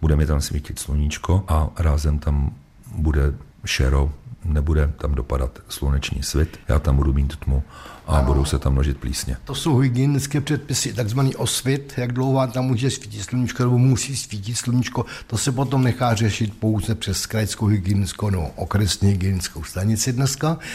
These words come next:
Speaker 2: a domluvit se, jakým způsobem se bude pokračovat v tom, aby vám to nevadilo. Ale jinak jim to říkám, křoviny můžou být klidně bez problémů,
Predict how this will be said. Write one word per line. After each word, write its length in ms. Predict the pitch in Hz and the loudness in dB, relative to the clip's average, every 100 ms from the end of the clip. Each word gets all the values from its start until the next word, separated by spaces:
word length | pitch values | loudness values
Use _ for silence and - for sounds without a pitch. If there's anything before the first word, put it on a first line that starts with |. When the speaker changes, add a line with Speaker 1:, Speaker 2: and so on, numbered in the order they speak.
| - - | -12 -8
Speaker 2:
a 40 | 98 | 0
domluvit 440 | 110 127 123 123 | 4 6 4 2
se, 80 | 135 | 2
jakým 260 | 127 123 113 | 2 2 0
způsobem 580 | - 107 - 117 117 107 | 0 -4 0 2 4 2
se 160 | - 110 | 2 2
bude 140 | 110 | 2
pokračovat 600 | 104 101 110 117 117 113 | 0 -2 0 0 2 2
v 100 | - | 0
tom, 360 | - 113 117 104 | -2 0 0 0
aby 140 | 98 | 0
vám 220 | 95 95 | 0 0
to 140 | 98 90 | 0 0
nevadilo. 540 | 90 110 104 95 69 - - - - | 2 2 2 0 -4 -12 -16 -16 -10
Ale 200 | - 107 | -2 2
jinak 320 | 113 151 156 | 4 4 2
jim 80 | 139 | 2
to 120 | 113 | 0
říkám, 320 | 113 123 95 85 | 0 0 -4 -4
křoviny 500 | - 147 156 165 165 | -2 0 2 4 4
můžou 360 | 151 135 110 98 | 4 4 4 2
být 220 | 85 85 | -4 -4
klidně 340 | - 117 120 | -2 0 2
bez 200 | 92 85 | 0 0
problémů, 640 | - 107 113 117 127 151 | -2 0 2 4 4 2